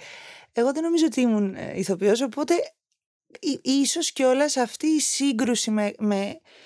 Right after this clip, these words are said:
κάτι, με ένα σύστημα, έτσι όπως εγώ το φανταζόμουν και έτσι όπως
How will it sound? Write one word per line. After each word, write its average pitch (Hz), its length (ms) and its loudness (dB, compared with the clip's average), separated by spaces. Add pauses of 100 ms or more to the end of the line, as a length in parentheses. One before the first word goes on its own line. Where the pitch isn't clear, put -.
(340)
κάτι, 226 680 2
με 208 120 2
ένα 220 140 2
σύστημα, 226 580 0
έτσι 226 440 2
όπως 226 320 -2
εγώ 233 320 4
το 247 100 -2
φανταζόμουν 208 760 2
και 208 160 0
έτσι 208 260 0
όπως 208 460 -2